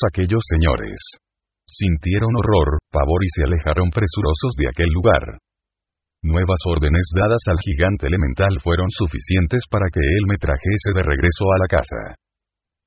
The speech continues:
Al volver a la habitación, al penetrar en la recámara, seis que aquel señor misterioso perdía su gigantesco tamaño y penetraba dentro del pequeño cuerpo felino que yacía en el lecho, precisamente por la glándula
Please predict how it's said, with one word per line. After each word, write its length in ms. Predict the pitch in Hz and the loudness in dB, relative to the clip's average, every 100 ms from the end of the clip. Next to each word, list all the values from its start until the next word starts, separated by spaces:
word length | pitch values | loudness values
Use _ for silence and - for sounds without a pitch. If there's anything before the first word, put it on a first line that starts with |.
| _ | _
Al 160 | 87 | 0
volver 320 | 82 69 64 76 | 0 0 0 2
a 80 | 85 | 2
la 160 | 87 87 | 2 0
habitación, 720 | 87 92 - 117 92 80 78 - | -2 -4 -2 0 2 2 0 -2
al 240 | 73 71 | -2 0
penetrar 400 | 101 78 71 117 117 | 0 0 2 2 2
en 80 | 110 | 0
la 80 | 107 | 0
recámara, 560 | 104 95 104 76 73 80 - | -2 0 2 2 2 0 -4
seis 560 | - - 90 78 69 | -12 -2 0 2 0
que 80 | - | -2
aquel 320 | 107 101 85 | 0 0 0
señor 400 | 76 69 76 85 | 0 -2 0 0
misterioso 640 | 92 82 85 76 104 - 101 | 0 -2 -2 0 0 0 0
perdía 400 | 107 101 95 85 71 | 0 0 0 0 0
su 80 | |
gigantesco 800 | 85 95 92 76 71 107 104 - | -4 -4 -2 0 2 0 0 -4
tamaño 480 | 82 78 80 101 110 | 0 2 2 2 2
y 80 | 82 | 0
penetraba 560 | 76 87 73 95 98 101 | 2 0 2 2 2 2
dentro 400 | 113 92 90 101 | 0 0 0 0
del 160 | 82 | 0
pequeño 560 | 76 80 95 95 110 120 | 0 0 0 0 0 0
cuerpo 320 | 90 78 104 | 0 2 -2
felino 480 | - 73 95 101 85 | -2 0 2 0 0
que 80 | 80 | 2
yacía 400 | 95 95 92 87 | 0 0 0 2
en 80 | |
el 80 | 90 | 2
lecho, 480 | 98 92 - 90 87 - | 2 0 2 2 0 -2
precisamente 960 | 85 85 - 131 - 80 87 95 123 | -2 -2 0 -2 0 2 2 2 0
por 160 | 113 98 | 0 0
la 160 | 101 98 | 0 2
glándula 400 | 87 87 92 | 2 2 2